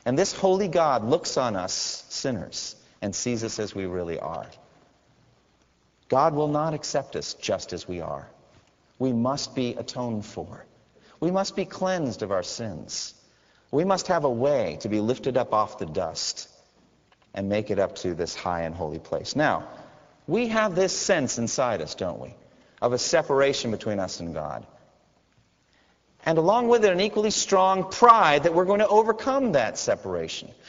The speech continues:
We're gonna build ourselves our own stairways.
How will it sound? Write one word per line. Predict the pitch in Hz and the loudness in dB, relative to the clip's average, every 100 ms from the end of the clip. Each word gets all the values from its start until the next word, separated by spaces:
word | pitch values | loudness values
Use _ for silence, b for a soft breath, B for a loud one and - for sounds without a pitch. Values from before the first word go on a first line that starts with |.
| B | B
We're | B 294 | B 6
gonna | 262 | 4
build | 165 226 247 | 4 6 6
ourselves | 220 214 - 208 185 180 165 - - - - - | 6 4 4 4 6 4 0 -4 -8 -10 -16 -2
our | 151 156 | 4 4
own | 165 165 | 4 2
stairways. | 156 - 139 120 98 90 55 - - | -2 -2 2 2 2 0 -2 -6 -10